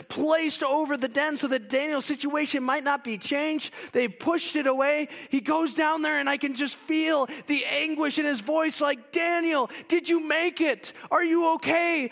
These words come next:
Did my mistake cost you?" I could just feel the anguish in his voice. And then Daniel responds,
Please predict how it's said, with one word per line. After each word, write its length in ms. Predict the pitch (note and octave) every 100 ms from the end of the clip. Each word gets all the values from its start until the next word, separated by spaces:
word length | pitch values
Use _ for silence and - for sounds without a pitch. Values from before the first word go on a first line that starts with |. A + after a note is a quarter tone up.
| -
Did 160 | C#4 D#4+
my 180 | E4 E4+
mistake 540 | E4 - F4 F4 -
cost 460 | - E4+ D#4+ - -
you?" 420 | D4+ B3 F#3 D3+ - _ _ _ _ -
I 80 |
could 120 | D4 D4
just 200 | D4+ -
feel 440 | - D#4+ E4 D#4+
the 160 | D4+ C4+
anguish 440 | D4 D4+ D4 C4+
in 80 | C#4
his 120 | A#3+
voice. 760 | G3+ C#4 C#4+ A#3+ - - - - _ _ _ _ _ - -
And 140 | C#4
then 140 | D4
Daniel 360 | C#4+ D4+ D#4+ D#4
responds, 680 | C#4+ B3 - C#4 D4 C4+